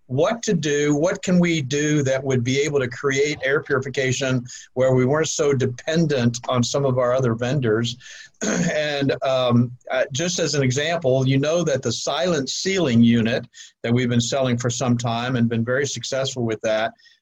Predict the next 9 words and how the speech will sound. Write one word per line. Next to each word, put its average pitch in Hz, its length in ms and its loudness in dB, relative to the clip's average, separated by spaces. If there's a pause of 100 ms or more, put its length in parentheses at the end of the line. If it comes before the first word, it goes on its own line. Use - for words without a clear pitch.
(240)
um, 120 340 2
we 151 240 0
actually 175 320 -2
make 151 240 -2
that 143 180 0
ourselves. 123 800 0
It's 123 260 -2
a, 110 340 0 (160)
a 107 320 0